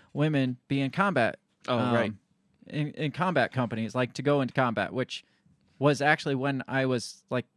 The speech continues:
Speaker 1: in the military. So I
Speaker 2: Mm-hmm.
Speaker 1: saw that. I didn't see them going to, but I was there when they made those changes.
Speaker 2: Yeah.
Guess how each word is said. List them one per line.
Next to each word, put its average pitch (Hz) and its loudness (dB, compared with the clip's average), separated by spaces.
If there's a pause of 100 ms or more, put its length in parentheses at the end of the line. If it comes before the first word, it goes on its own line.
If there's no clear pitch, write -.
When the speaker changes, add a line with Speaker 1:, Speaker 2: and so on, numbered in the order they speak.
(100)
Speaker 1:
in 165 0
the 135 0
military. 117 0
So 117 0
I 135 2
Speaker 2:
Mm-hmm. - -2
Speaker 1:
saw 143 2
that. 120 0 (560)
I 143 2
didn't 139 -2
see 135 -6
them 113 -2
going 113 -2
to, - -14
but 135 0
I 139 4
was 131 0
there 139 2
when 123 0
they 123 4
made 123 2
those 117 0
changes. 147 -2 (100)
Speaker 2:
Yeah. 104 -8